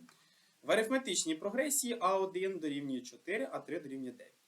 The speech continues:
У минулих відео я вже пояснював, арифметична прогресія — це такого роду собі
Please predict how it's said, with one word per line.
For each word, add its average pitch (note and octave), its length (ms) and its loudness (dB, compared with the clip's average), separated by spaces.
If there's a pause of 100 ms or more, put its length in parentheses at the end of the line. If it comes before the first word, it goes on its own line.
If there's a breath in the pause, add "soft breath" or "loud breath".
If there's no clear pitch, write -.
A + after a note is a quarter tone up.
(300)
У C#3 60 -6
минулих D3 440 0
відео D3+ 200 -2
я A3+ 100 0
вже E3 160 -4
пояснював, D3 580 -4
арифметична E3+ 560 -4
прогресія — B3 520 0
це F#3+ 380 2
такого E3 400 0
роду D3 200 0
собі B2 340 -6